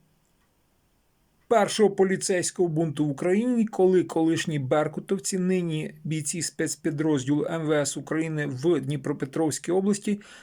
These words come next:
відмовились іти штурмовиками в поліцейську бригаду «Лють».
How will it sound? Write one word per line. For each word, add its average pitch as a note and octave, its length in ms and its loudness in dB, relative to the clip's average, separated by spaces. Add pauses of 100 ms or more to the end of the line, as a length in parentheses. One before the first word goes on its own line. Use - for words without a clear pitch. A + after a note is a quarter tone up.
(140)
відмовились E3+ 680 2
іти D3+ 300 0
штурмовиками D3+ 1000 0
в D#3+ 340 -2
поліцейську E3+ 720 -2
бригаду D3 680 -2
«Лють». C#3+ 280 -2